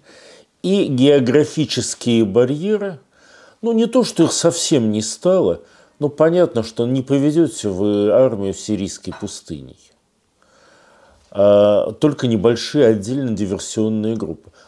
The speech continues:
Но, кстати, их уже можно вести совершенно спокойно. А, так вот, барьер, который у нас в этой ситуации остается, не ге-, не географический,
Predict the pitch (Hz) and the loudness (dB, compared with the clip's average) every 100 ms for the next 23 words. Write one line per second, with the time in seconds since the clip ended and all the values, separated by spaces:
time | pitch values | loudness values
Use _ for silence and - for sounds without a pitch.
0 | - 156 - 180 156 - 175 170 - 110 | -6 -6 0 0 0 -2 -4 -4 -2 -2
1 | 101 110 117 110 101 95 117 - 98 90 | 0 0 -2 -2 -2 -4 -8 -6 -4 -4
2 | - 104 92 - - 104 85 71 58 _ | -4 -6 -6 -10 -10 -8 -8 -10 -14 _
3 | _ _ _ - - - - - - _ | _ _ _ -20 -20 -20 -20 -20 -20 _
4 | 101 104 104 104 98 95 104 127 123 160 | 2 4 6 6 6 4 0 -4 0 2
5 | 190 151 120 123 135 185 - 135 127 110 | 2 -2 0 2 4 2 0 -4 -2 -2
6 | 123 123 117 123 123 - 120 117 117 113 | 0 -2 -2 -6 -6 -8 -8 -4 -4 -4
7 | 120 - 165 170 - 104 123 117 123 110 | -6 -2 -2 -2 -6 -6 -6 -4 -2 0
8 | 127 131 117 110 113 120 - 82 - - | 0 0 0 0 -2 -10 -12 -16 -14 -20
9 | - 110 | -20 -20